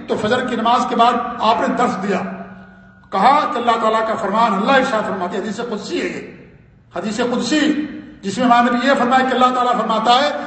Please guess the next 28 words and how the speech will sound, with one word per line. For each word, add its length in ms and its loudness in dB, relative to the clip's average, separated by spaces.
اس 140 -4
کو 160 2
حدیث 180 -2
قدسی 380 -4
کہا 180 0
جاتا 260 -2
ہے۔ 200 -12
کیا 160 4
ہمارے 240 2
نبی 100 -4
نے 80 -2
فرمایا 340 4
کہ 60 -4
اللہ 160 2
تعالیٰ 320 2
فرماتا 360 0
ہے، 260 4
"اصبح 540 2
من 280 -2
عبادی 420 2
مؤمن 480 -2
بی 420 2
و 100 0
کافر"، 400 0
میرے 240 0
بندوں 340 0
میں 120 2
سے 140 4